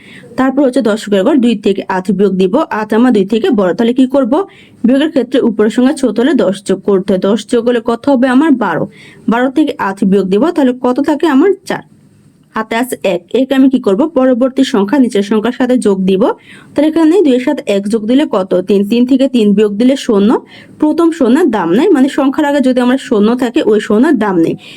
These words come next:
কিন্তু যদি সংখ্যার পরে আমার শূন্য থাকে, ওই শূন্যের দাম আছে। তো কি করব? সংখ্যার আগে যেহেতু শূন্যের দাম নেই, এই শূন্য লিখব, লিখব না। তাহলে এখানে কত হয়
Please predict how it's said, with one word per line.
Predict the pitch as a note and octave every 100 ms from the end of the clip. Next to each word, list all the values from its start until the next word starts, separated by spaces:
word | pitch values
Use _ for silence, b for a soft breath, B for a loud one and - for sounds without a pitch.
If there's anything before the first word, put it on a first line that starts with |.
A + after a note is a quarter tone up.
| B -
কিন্তু | D4+ D#4
যদি | D#4 D4
সংখ্যার | D#4 C#4+ D4 D4
পরে | C#4+ C#4+
আমার | D4 D4+
শূন্য | - G#3 G3+ G#3+
থাকে, | G#3 A#3+
ওই | C#4 B3
শূন্যের | G#3 G3 F3+
দাম | F#3 F3+
আছে। | F#3 G#3+
তো | C#4
কি | C4+ C4+
করব? | C4 C#4 A#3+ A4 B B B
সংখ্যার | D4+ D4 D#4+
আগে | D4 E4
যেহেতু | A#3+ G#3 B3+
শূন্যের | - G#3 G3+ G3
দাম | F3 F3
নেই, | D#4
এই | A#3+
শূন্য | B3 A3 G3+
লিখব, | G3+ F3+ - E3 -
লিখব | A3 G3+ F#3+
না। | F#3+ G4
তাহলে | D4 A#3
এখানে | B3+ B3+ B3+
কত | A#3 A3+
হয় | C#4+